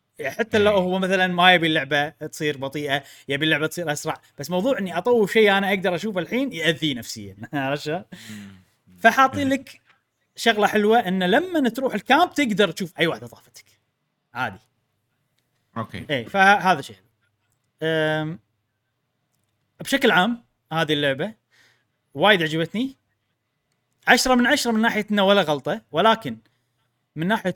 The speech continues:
Speaker 1: إنه سوت أشياء مبتكرة وجديدة، مو وايد وايد. بس تعرف
Speaker 2: مم.
Speaker 1: اللي أعلى جودة راح تشوفها من ناحية ال جي آر، ال جي آر بي جيز كذي. والشخص-،
Speaker 2: أوكي.
Speaker 1: والشخصيات والقصة والأشياء هذه كلها تحلي اللعبة.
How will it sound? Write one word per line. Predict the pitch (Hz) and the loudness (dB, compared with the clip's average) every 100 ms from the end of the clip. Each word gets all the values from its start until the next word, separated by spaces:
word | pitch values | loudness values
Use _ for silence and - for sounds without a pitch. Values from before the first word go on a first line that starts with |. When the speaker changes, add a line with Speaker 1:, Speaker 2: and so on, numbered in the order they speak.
| 196 | -4
Speaker 1:
إنه | 185 185 185 _ _ - | -2 -2 -4 _ _ -12
سوت | 196 208 202 | -2 -2 -2
أشياء | 151 208 170 | -4 -2 -2
مبتكرة | 160 - - 180 151 | -4 -2 -2 0 -2
وجديدة، | 139 151 214 202 226 285 - _ _ _ _ | -2 -4 -2 0 -2 -2 -12 _ _ _ _
مو | 254 208 175 | -2 0 2
وايد | 156 127 120 | 0 0 -4
وايد. | 104 117 - _ _ _ _ _ - | -10 -12 -18 _ _ _ _ _ -10
بس | 151 - - - | -8 -8 -16 -4
تعرف | 180 214 | 0 0
Speaker 2:
مم. | 202 | 0
Speaker 1:
اللي | 190 202 202 | 0 2 4
أعلى | 202 196 | 4 4
جودة | 180 180 160 | 2 2 0
راح | 147 - | -2 -4
تشوفها | - 151 135 135 | -10 -10 -8 -6
من | 135 | -6
ناحية | 131 120 117 | -8 -10 -12
ال | 120 | -14
جي | 110 135 | -8 -8
آر، | 123 - | -8 -10
ال | 131 | -12
جي | 127 131 | -8 -8
آر | |
بي | 123 | -8
جيز | 120 208 233 - | -8 -8 -8 -16
كذي. | - 113 - _ _ _ _ _ _ _ _ _ _ _ | -14 -14 -14 _ _ _ _ _ _ _ _ _ _ _
والشخص-، | 147 147 180 - 110 | -10 -8 -8 -8 -8
Speaker 2:
أوكي. | 87 | -8
Speaker 1:
والشخصيات | 185 160 175 - 190 - 196 190 196 - - | -6 -6 -6 -6 -8 -2 4 4 4 -6 -12
والقصة | 147 147 165 - 160 147 | -10 -8 -8 -6 -2 -2
والأشياء | 143 131 151 | -4 -6 -6
هذه | 139 | -6
كلها | 143 175 160 | -6 -6 -6
تحلي | - 107 92 | -8 -14 -18
اللعبة. | 92 85 | -20 -20